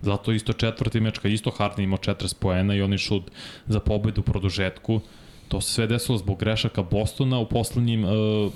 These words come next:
akcijama i regularnog dela i, e,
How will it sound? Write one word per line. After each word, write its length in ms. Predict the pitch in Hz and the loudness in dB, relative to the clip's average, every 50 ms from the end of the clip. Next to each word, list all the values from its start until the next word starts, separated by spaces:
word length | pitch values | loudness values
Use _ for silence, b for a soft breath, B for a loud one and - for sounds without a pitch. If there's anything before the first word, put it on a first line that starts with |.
| - - | -6 -6
akcijama 800 | - 104 - - - - - 113 113 113 113 113 113 113 101 - - | -4 -4 -4 -6 -4 -2 0 0 2 2 2 2 0 0 -2 -2 -2
i 180 | 117 107 107 | 0 0 2
regularnog 500 | 107 110 117 117 135 131 131 131 135 123 | 2 0 0 0 0 0 2 2 0 0
dela 380 | 117 139 143 147 151 147 143 120 | 0 0 2 2 2 0 0 0
i, 200 | 120 135 131 135 | 0 0 0 0
e, 340 | 131 - - - - - | 0 -2 -8 -18 -10 -4